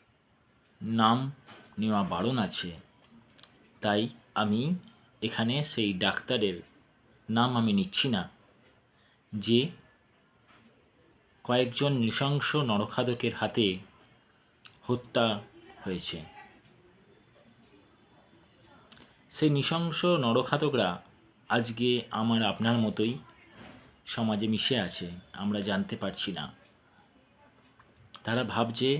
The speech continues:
যে তারা অর্থের জোরে সবার মুখ বন্ধ করে দেবে, কিন্তু ওপরে যে একজন আছে সেটা হয়তো তারা বিশ্বাস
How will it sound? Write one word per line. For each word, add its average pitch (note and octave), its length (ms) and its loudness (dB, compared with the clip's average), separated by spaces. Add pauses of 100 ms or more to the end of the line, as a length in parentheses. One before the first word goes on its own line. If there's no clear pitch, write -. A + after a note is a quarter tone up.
(120)
যে A2+ 180 -4
তারা G#2+ 300 2 (300)
অর্থের B2+ 600 -2
জোরে F#2 280 -2 (1400)
সবার F#3+ 340 2
মুখ A#2+ 220 2
বন্ধ F#2+ 260 0
করে D#2+ 220 -10
দেবে, D2+ 240 -16 (1800)
কিন্তু A#2+ 380 0 (480)
ওপরে C#3+ 360 0
যে C#3 140 -2 (120)
একজন G#2 380 -4
আছে F#2+ 360 -2 (960)
সেটা C3+ 280 -2
হয়তো B2 300 0
তারা A2+ 240 -2
বিশ্বাস G#2 440 -2